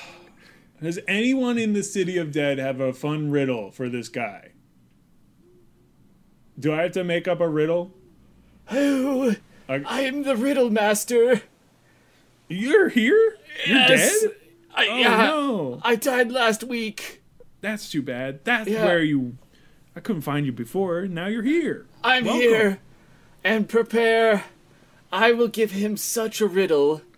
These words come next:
Speaker 2: It's going to be good. It goes
Speaker 1: Okay, let's hear it.
Speaker 2: It goes, "Roses are red."
Speaker 1: <laughs> Not this.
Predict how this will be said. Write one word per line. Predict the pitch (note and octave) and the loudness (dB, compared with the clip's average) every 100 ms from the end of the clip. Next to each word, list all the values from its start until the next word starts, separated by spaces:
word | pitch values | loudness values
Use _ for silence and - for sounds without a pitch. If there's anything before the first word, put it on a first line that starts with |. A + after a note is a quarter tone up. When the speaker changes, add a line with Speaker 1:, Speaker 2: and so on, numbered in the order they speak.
| _ _ _ _ _ _ _ - | _ _ _ _ _ _ _ -14
Speaker 2:
It's | F3 F#3 - - | -12 -8 -8 -4
going | G3+ F#3+ | -4 -4
to | F#3 | -8
be | F3 G3 | -8 -8
good. | E3+ G3 F#3 E3+ D#3 D3 B2+ _ _ _ _ _ _ _ _ _ | -2 -2 0 0 -2 -6 -10 _ _ _ _ _ _ _ _ _
It | D#3+ D3+ | -12 -2
goes | G3+ G#3+ G#3+ G#3+ | 2 6 6 4
Speaker 1:
Okay, | B3 | 2
let's | G#3 G#3+ | -2 -2
hear | A3+ C4+ | -2 -2
it. | E3 G2+ _ _ _ _ | -2 -6 _ _ _ _
Speaker 2:
It | G3 G3 | -10 -2
goes, | A#3+ A3 G3+ G3 - - - _ _ _ - | 0 2 2 0 -4 -14 -20 _ _ _ -16
"Roses | F3+ B3 D4 D4 G#3+ D4+ D4+ A#3+ | -2 0 2 -2 -2 -2 -2 2
are | D4 C4 B3 | 2 4 4
red." | A3 G3+ A#3+ G#3 G3+ A#3+ A#3 G3 - - - - | 4 2 4 6 6 6 2 0 -8 -16 -16 -18
Speaker 1:
<laughs> | _ _ _ _ | _ _ _ _
Not | D3+ C#3 A2 | -8 -8 -10
this. | A#2 G#2+ G#2 - | -14 -14 -18 -20